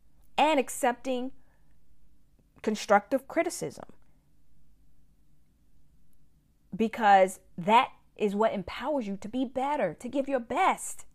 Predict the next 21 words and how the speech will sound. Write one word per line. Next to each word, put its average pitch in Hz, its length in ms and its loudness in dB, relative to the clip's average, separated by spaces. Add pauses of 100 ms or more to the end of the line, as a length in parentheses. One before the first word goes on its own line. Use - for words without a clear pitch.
to - 60 -20
do 285 140 -4
well, 262 600 2
to - 100 -8
grow, 214 460 6 (1000)
to - 160 -12
evolve. 175 680 -4 (680)
So, - 460 6 (1120)
I 151 100 -8
want 165 260 0
you 247 100 0
to 277 100 2
know 294 220 4
that 143 160 -2
whatever 160 420 0
you 240 240 -2
do, 277 200 -2
listen 202 340 -4
to 320 120 -4
that 269 200 2
scripture, - 560 -8